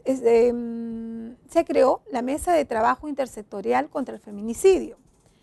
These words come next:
Esta Mesa de Trabajo Intersectorial contra el Feminicidio fue, este, creada, ¿no? Eh, aprobada en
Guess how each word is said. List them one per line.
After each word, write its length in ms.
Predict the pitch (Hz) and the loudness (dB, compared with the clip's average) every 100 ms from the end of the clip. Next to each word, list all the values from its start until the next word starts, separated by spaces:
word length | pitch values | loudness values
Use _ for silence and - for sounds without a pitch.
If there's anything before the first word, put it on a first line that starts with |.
| _ - | _ -10
Esta 280 | 277 349 | -6 -2
Mesa 280 | 320 285 277 | -2 -2 0
de 100 | 311 | 0
Trabajo 380 | 254 226 233 294 | 2 0 -2 -4
Intersectorial 720 | 285 269 - 214 214 208 247 | -6 -6 -8 -12 -6 -4 -2
contra 240 | 294 262 | -2 -2
el 60 | 247 | -6
Feminicidio 840 | - 254 269 302 - 285 240 254 349 _ _ _ _ _ _ | -4 -2 0 0 0 -2 0 -2 -2 _ _ _ _ _ _
fue, 640 | 294 311 330 330 254 208 | 4 6 4 2 0 0
este, 760 | 202 - - 214 208 208 254 - _ | -4 -8 0 4 4 2 -2 -10 _
creada, 640 | 254 247 277 262 226 269 - _ _ _ | 0 2 4 2 0 -2 -10 _ _ _
¿no? 320 | 262 226 269 466 _ _ - | -14 -10 -10 -12 _ _ -20
Eh, 160 | 220 | -12
aprobada 880 | 220 214 208 226 220 262 277 285 311 - | -4 0 0 2 4 6 6 4 0 -6
en 420 | 233 214 220 233 | -20 -20 -20 -20